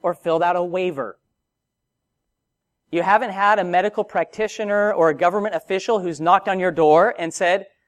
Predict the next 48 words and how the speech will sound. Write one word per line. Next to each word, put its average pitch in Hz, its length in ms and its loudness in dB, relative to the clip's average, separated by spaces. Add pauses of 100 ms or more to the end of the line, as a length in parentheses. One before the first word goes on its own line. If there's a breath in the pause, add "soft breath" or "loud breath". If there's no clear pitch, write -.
(540)
"I'm 165 120 -6
sorry 262 320 -2
to 190 80 0
break 190 180 0
this 170 180 -8
news 180 280 -4
to 151 140 -10
you, 139 300 -6
but 165 160 -8
you're 165 260 -2
going 143 200 -6
to 131 60 -10
die 113 240 -10
someday, 95 600 -18
and 143 140 -12
you 220 100 -8
need 208 140 -8
to 156 100 -10 (280)
make 175 200 -8
some 160 200 -10
preparations 139 720 -8
for - 140 -18
the 104 80 -18
future." - 420 -20 (1160)
No 330 160 8
one, 339 240 4
no 254 160 6
one 302 120 6
has 226 220 0
ever 208 220 2
done 262 220 -2
that. 87 180 -12 (1700)
How 185 200 0
would 214 160 -2
you 202 80 -8
respond 175 420 -6
if 123 80 -10
someone 139 280 -10
did? 113 380 -10 (680)
I, 127 160 -14
I 135 60 -12
don't 131 140 -14
know. 117 180 -14
That'd 104 160 -14
be 113 120 -12
an 98 100 -14
interesting 120 400 -16
conversation. 110 560 -14